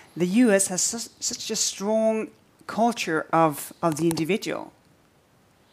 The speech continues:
Uh, from gun rights to the American dream,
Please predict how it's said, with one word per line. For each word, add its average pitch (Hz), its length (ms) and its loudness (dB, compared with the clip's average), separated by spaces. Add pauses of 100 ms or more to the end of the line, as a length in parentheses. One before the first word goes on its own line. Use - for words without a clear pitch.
(320)
Uh, 160 840 4
from 165 380 -4
gun 202 340 0
rights 185 400 0
to - 160 -8
the 165 160 0
American 170 520 4
dream, 208 540 -2